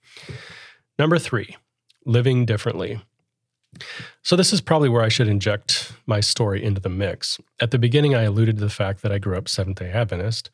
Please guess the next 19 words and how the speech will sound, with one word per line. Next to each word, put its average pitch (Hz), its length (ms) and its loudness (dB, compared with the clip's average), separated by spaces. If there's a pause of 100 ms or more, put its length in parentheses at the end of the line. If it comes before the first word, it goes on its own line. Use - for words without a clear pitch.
(600)
and 117 200 4
that 110 120 2
the 120 60 0
Branch 110 360 2
Davidians 107 560 2
were 113 100 2
an 113 180 0
offshoot 104 540 -4 (180)
of 101 160 0
that - 260 -10
church. - 520 -6 (300)
In 117 120 4
fact, 113 560 -2 (380)
legend 123 420 2
has 98 240 2
it 104 100 -2
that 110 140 -6
David 101 280 -2
Koresh 98 480 -2